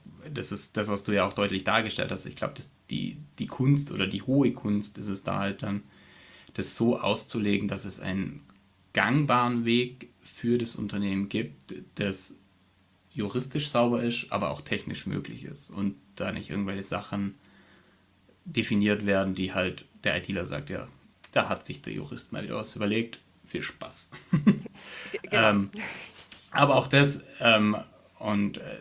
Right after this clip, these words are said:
Speaker 1: so würde ich sagen, glaub ich, auch, äh, beenden, außer du möchtest noch was dazu sagen, ist, aber auch da hat sich, glaub ich, auch der Datenschutz schon auch weiterentwickelt. Also ich, gerade in der Anfangszeit, wo es dann zu Beginn der D S G V O war, es schon, viele Juristen kamen da mit Ideen um die Ecke, wo man sagt,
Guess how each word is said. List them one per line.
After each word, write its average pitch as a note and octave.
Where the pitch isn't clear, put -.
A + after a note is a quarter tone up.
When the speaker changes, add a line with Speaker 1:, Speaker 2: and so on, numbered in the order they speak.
Speaker 1:
so -
würde G#2
ich G2+
sagen, G#2
glaub G2
ich, G#2
auch, -
äh, -
beenden, F#2+
außer G2
du -
möchtest G2+
noch G2
was G#2
dazu G2+
sagen, G2+
ist, -
aber G#2+
auch G#2
da A#2+
hat A#2+
sich, -
glaub G#2+
ich, G#2
auch G#2
der G2
Datenschutz -
schon G2+
auch G2
weiterentwickelt. G2+
Also F#2
ich, F#2
gerade A2+
in G#2+
der E2
Anfangszeit, G#2
wo A2+
es G#2+
dann G2+
zu -
Beginn A#2
der A#2
D G#2+
S G#2
G G#2
V -
O G2+
war, G2
es -
schon, G2+
viele B2
Juristen A2
kamen G2+
da G#2
mit G#2
Ideen G#2+
um G#2
die -
Ecke, G2+
wo G2+
man F#2+
sagt, F#2+